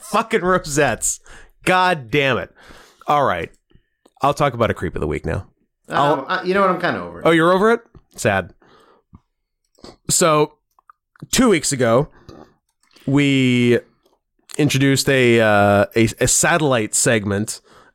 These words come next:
Speaker 1: uh, the Twitter Living Their Best Life of the
Speaker 2: Living
Speaker 1: Week,
Speaker 2: Their Best Life.
Speaker 1: which introduced us all to, uh, Captain T F one oh one.
Speaker 2: Captain T F.
Speaker 1: A good,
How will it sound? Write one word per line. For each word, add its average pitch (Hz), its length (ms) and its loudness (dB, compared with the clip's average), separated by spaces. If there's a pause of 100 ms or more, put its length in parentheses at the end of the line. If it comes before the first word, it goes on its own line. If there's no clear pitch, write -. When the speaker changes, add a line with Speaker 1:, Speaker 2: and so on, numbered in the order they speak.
Speaker 1:
uh, 104 300 0
the 104 220 0
Twitter 123 680 0 (440)
Living 156 400 2
Their 135 160 2
Best 117 320 -2
Life 107 320 0
of 80 100 -4
the 117 120 -4
Speaker 2:
Living 156 300 -2
Speaker 1:
Week, - 120 -16
Speaker 2:
Their 85 120 -14 (140)
Best 113 440 -10
Life. - 300 -20
Speaker 1:
which 120 180 0
introduced 135 420 2
us 131 140 0
all 127 200 2
to, 120 440 2
uh, 110 640 4 (480)
Captain 160 520 0
T 165 240 2
F 156 240 0
one 156 200 2
oh 151 100 4
one. 165 260 2
Speaker 2:
Captain 117 280 -14
T 160 160 -6
F. 247 380 -4 (160)
Speaker 1:
A 127 100 2
good, 135 680 0